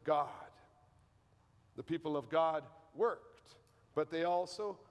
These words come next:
rested on the seventh day and rested for the annual feast. They even spent a week of camping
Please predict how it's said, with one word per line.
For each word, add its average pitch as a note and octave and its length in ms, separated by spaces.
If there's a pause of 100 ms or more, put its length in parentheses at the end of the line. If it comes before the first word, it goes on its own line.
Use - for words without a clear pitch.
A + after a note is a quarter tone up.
(120)
rested E3+ 720
on E3 140
the E3+ 100
seventh F#3+ 500
day G#3+ 300 (480)
and F#3+ 400 (180)
rested F3+ 720
for F#3 200
the G3 200
annual G3+ 460
feast. B3 320
They G3+ 180
even G#3+ 220
spent G#3+ 440
a F#3+ 80
week A3+ 360 (300)
of E3+ 180
camping A3+ 520